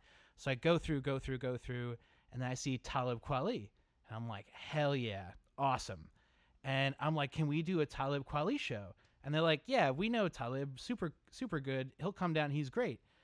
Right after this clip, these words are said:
So they, so they book him. So we're promoting the show,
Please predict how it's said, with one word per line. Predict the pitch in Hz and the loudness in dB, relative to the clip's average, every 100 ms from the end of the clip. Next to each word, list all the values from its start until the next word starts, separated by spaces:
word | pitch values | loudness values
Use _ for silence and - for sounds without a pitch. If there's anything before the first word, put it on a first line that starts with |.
| _ _ | _ _
So | - 127 | -12 -4
they, | 131 120 - | -4 -4 -10
so | - | -2
they | 147 | 0
book | 143 110 - | 0 -2 -6
him. | 113 110 - _ _ - | -6 -8 -12 _ _ -14
So | - | -4
we're | 139 | -2
promoting | - 151 170 165 | 0 4 4 4
the | 143 | 0
show, | - 120 110 | -2 -4 -4